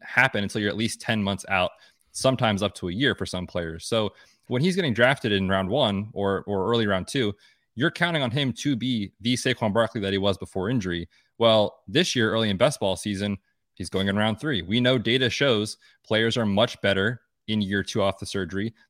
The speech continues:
The risk relative to A D P in round three versus round one is much lower. So early in the summer, sure, I'm taking a shot on Saquon Barkley with that talent, knowing where he's at in the injury recovery this year versus last year, and knowing that,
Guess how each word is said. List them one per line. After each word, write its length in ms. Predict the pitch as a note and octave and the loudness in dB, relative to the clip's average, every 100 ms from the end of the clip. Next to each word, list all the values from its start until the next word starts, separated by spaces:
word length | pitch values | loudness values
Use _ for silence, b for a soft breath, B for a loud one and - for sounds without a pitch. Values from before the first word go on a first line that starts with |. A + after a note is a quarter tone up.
| _ | _
The 300 | G#2+ G2 F#2+ - _ - | 0 2 2 -2 _ -12
risk 500 | F#2 A#2 C3 - - | 0 2 2 0 -4
relative 400 | F#2+ G#2 G#2 G#2+ | 2 4 2 -2
to 140 | - | -2
A 60 | G#2+ | -2
D 100 | A2 | -2
P 280 | - G2+ G2 | -2 -2 0
in 80 | F#2 | 0
round 220 | F2+ F2+ | -2 -2
three 160 | F#2+ | -4
versus 240 | F#2 F2 F2+ | -4 -4 -2
round 200 | F2+ F2 | -2 0
one 240 | E2 F2+ | -2 -4
is 160 | F2+ F2+ | -4 -2
much 300 | F#2 B2+ - | 0 0 -2
lower. 400 | F2 F2+ G2+ b b - | -4 -2 -2 b b -6
So 260 | - C3 | 0 2
early 260 | - B2+ D#3+ | 2 2 2
in 80 | C3+ | 0
the 60 | |
summer, 460 | A2 C#3+ C#3 A2+ A2 _ _ _ _ | 0 2 2 0 -2 _ _ _ _
sure, 300 | - D#3+ E3 | -2 4 6
I'm 120 | G#2+ | 4
taking 240 | D#3+ E3 A#2 | 2 0 -2
a 60 | |
shot 240 | F2+ F#2+ F#2+ | 2 2 2
on 60 | |
Saquon 340 | F2+ G#2 F#2+ F2 | 0 -2 -2 -2
Barkley 340 | F2+ - G#2+ | -2 0 -4
with 160 | F#2+ F2+ | -4 2
that 200 | F#2+ F#2+ | 2 2
talent, 380 | - F#2 F#2+ G2+ - | 0 0 2 -2 -2
knowing 340 | G2+ G#2 A2 | 2 2 2
where 140 | G#2 | 2
he's 120 | G2 F#2+ | 4 4
at 120 | F#2+ | 2
in 60 | |
the 80 | F#2+ | 0
injury 200 | F#2 F#2 | -4 -2
recovery 400 | F2+ - F2+ F2+ | -4 -2 -2 -2
this 240 | F2 F#2+ F#2+ | -2 -2 -2
year 140 | F2+ | -4
versus 280 | F2 E2+ E2+ | -4 -8 -4
last 320 | F#2+ G2 - | -2 -2 -2
year, 200 | F2 E2+ _ _ _ _ _ | -4 -4 _ _ _ _ _
and 140 | A#2+ A2 | 0 2
knowing 300 | A2+ A2+ G2 | 4 2 4
that, 300 | F#2+ F#2+ | 6 6